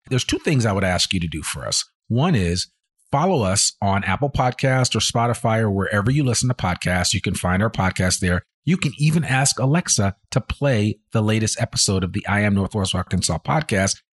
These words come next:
and she will oblige you. And then finally, if you get a chance and you are so inclined, we would love a, a rating and review of the I Am Northwest Arkansas podcast. We're getting so much great feedback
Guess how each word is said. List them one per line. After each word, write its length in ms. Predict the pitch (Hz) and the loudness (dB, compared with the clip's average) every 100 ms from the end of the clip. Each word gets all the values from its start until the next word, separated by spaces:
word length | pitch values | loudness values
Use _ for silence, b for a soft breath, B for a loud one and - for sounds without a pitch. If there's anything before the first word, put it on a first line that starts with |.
| - | -2
and 160 | 127 | 0
she 180 | - 151 | 2 2
will 180 | 143 135 | 2 2
oblige 440 | 113 113 131 107 | 2 2 2 0
you. 140 | 76 60 _ _ | -4 -10 _ _
And 100 | 127 | 0
then 100 | 131 | 2
finally, 560 | 123 127 151 123 101 - | 2 0 2 2 0 -2
if 200 | 139 139 | -4 0
you 100 | 185 | 0
get 200 | 170 160 | 0 0
a 80 | 175 | 0
chance 560 | 185 - 113 - - - | 2 2 0 -2 -4 -2
and 180 | 113 110 | 0 2
you 160 | 120 151 | 2 2
are 160 | 131 131 | 2 2
so 280 | - 123 131 | 2 2 2
inclined, 600 | 156 - 95 85 87 92 _ _ - 123 - | 2 0 0 2 0 -2 _ _ -12 -10 -2
we 120 | 135 | 0
would 160 | 127 120 | 2 2
love 240 | 127 139 | 2 2
a, 140 | 135 113 | 0 0
a 80 | 110 | 0
rating 460 | 104 110 127 120 107 | 2 2 2 2 2
and 140 | 98 | 2
review 680 | 98 95 87 123 98 87 92 | 2 0 0 2 2 2 0
of 340 | 98 92 90 - | 0 0 -2 -4
the 140 | 104 | -6
I 140 | 92 98 | -2 0
Am 160 | 92 | 2
Northwest 340 | 90 87 92 98 | 0 0 -2 -2
Arkansas 360 | 92 85 - | -2 -2 -4
podcast. 520 | - 110 110 113 101 117 | 0 0 0 0 0 0
We're 100 | 110 | 0
getting 260 | 120 101 | 0 0
so 340 | - - - 131 | 0 0 2 2
much 380 | 131 120 - - | 2 2 -2 0
great 260 | 110 104 | -2 -2
feedback 600 | - 139 123 107 107 101 | -2 0 0 0 0 -2